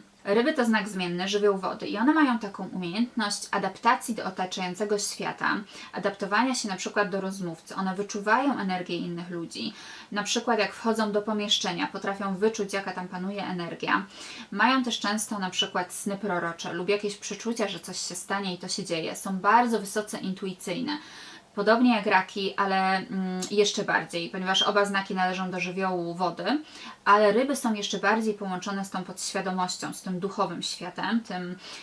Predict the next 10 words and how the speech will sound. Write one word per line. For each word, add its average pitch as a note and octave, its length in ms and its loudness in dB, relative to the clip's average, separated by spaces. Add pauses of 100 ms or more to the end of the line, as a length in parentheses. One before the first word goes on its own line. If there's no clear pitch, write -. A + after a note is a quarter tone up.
(140)
takim F3+ 480 -4
nierealem. G3+ 800 4 (720)
I A3 200 4
to D4+ 120 6
jest F4+ 180 2
ostatni B3 420 0
znak G#3 260 -2
zodiaku, F#3+ 500 -2
czyli A3+ 240 2
jakby G#3+ 560 4